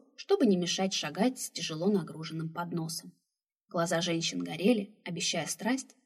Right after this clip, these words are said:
и полное забытьё своим мучителям на том свете. А в волосах у них был символ мести –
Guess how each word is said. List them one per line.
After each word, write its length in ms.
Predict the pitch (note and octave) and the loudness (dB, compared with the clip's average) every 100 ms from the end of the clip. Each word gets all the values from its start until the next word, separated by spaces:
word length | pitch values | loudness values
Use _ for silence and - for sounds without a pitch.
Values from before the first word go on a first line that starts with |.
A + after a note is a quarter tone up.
| - | -12
и 80 | G3 | -4
полное 420 | G3 C4+ A3 F3 | 4 6 6 4
забытьё 480 | E3+ - D#3+ F3+ G#3 | -2 -10 -8 -2 -2
своим 380 | - D#3+ E3+ | -2 -8 -6
мучителям 600 | D#3+ D#3+ - D#3+ D#3+ F3 - _ _ _ _ | -4 -4 -6 -8 -16 -20 -20 _ _ _ _
на 160 | F#3 G3 | -8 -2
том 220 | F#3+ F3 | -2 -2
свете. 580 | - G#3 G3+ - - - _ _ _ _ _ - | 0 2 2 0 -12 -20 _ _ _ _ _ -2
А 140 | G3 | 2
в 80 | F#3 | 4
волосах 600 | F3+ F3+ F3+ C4+ D#4 - _ - | 2 2 2 2 0 -4 _ 0
у 80 | |
них 220 | A3+ D#4 F3 | 4 4 2
был 180 | F#3 | 0
символ 460 | G3+ - E3 E3 E3 | 0 0 0 0 -2
мести – 480 | E3+ D#3+ E3 - | -2 -2 -6 -10